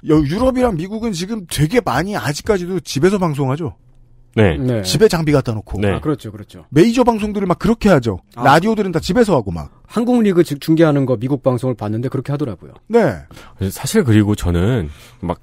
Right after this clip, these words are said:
Speaker 2: 뭐 이태원 클럽은 사람들이 이렇게 밀폐된 공간에 모여있기 때문에 위험하다 막 이런 얘기에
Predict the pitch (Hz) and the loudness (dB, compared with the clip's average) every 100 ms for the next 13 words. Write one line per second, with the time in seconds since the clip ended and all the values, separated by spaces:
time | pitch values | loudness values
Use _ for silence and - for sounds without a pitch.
0 | - 101 95 107 - 131 123 185 190 156 | -8 -2 0 -2 -2 -2 -2 0 0 0
1 | 143 180 175 135 127 113 - 101 110 135 | -2 -2 -2 -2 -2 -2 -2 -2 0 0
2 | 131 127 120 113 92 107 131 127 - 117 | 2 2 2 0 0 0 0 -2 -4 -2
3 | 90 104 127 123 113 101 92 104 139 98 | 0 2 2 0 -2 -4 -2 0 2 2
4 | 95 110 107 104 104 101 110 151 | 2 2 2 2 2 2 2 0